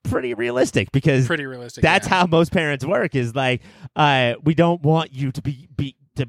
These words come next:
Speaker 1: you know, get older. And also we do. And also instead of, like, training you, we're just gonna be fat fucking pigs in the meantime."
Speaker 2: And, and the, what you're saying, the be this, but not really, go a little this way, but not really. It does feel like that because the movie's not saying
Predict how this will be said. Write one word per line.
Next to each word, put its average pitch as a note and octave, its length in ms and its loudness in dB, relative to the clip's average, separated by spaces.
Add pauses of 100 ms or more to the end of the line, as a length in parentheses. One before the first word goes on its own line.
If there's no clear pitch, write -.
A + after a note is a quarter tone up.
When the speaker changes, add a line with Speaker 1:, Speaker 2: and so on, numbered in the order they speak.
Speaker 1:
you D3 140 -6
know, G#2+ 140 -6
get C3+ 200 0
older. B2 380 2 (340)
And D#3 140 4
also D3+ 320 4
we C#3 100 0
do. B2+ 420 0
And B2+ 140 -4
also D#3 280 2
instead D3 360 0
of, D3 160 0
like, A#2 340 -4 (120)
training D3+ 340 -2
you, A#2 100 0
we're A#2+ 100 0
just B2+ 120 -6
gonna C3 140 -6 (120)
be C#3+ 160 -2
fat - 480 -2
fucking - 520 -6
pigs B2+ 400 0
in A2+ 60 -2
the A2 60 -2
meantime." G#2 600 -4 (600)
Speaker 2:
And, G#3 220 0
and F#3 340 -4
the, D#3 120 2
what D3+ 240 -4
you're D3+ 80 -6
saying, C#3+ 260 0
the A#2+ 480 -6 (680)
be F3+ 180 0
this, D#3 320 0
but C#3+ 160 -6
not C#3 240 0
really, C#3 300 0
go C3+ 200 2
a - 20 -2
little C3 180 -4
this C#3 200 -2
way, C3 80 0
but B2 160 -6
not A#2+ 180 -10
really. C#3 280 0
It C3 80 -14
does D3+ 200 2
feel D3 180 0
like C#3 100 -2
that D3+ 120 2
because C3 200 -10
the C#3 80 -8
movie's D3 320 -6
not C#3 320 -2
saying C3 640 -2